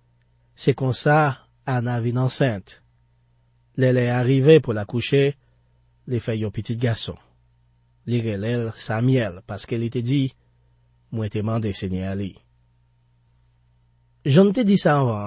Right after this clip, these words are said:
an, premye liv Samyèl la louvri avèk kriye yon fanm pyez. Pandan yon bò,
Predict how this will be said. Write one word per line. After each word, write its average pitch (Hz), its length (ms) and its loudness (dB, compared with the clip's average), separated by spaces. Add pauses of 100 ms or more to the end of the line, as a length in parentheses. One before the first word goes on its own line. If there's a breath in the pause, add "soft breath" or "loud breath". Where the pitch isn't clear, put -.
an, 120 240 -6 (120)
premye 185 280 4
liv 208 160 0
Samyèl 131 400 -2
la 123 160 -2
louvri 131 500 2
avèk 120 240 -2
kriye 151 480 0
yon 123 140 0
fanm 131 260 0
pyez. 120 460 -4 (1160)
Pandan 175 240 2
yon 175 220 4
bò, 170 320 6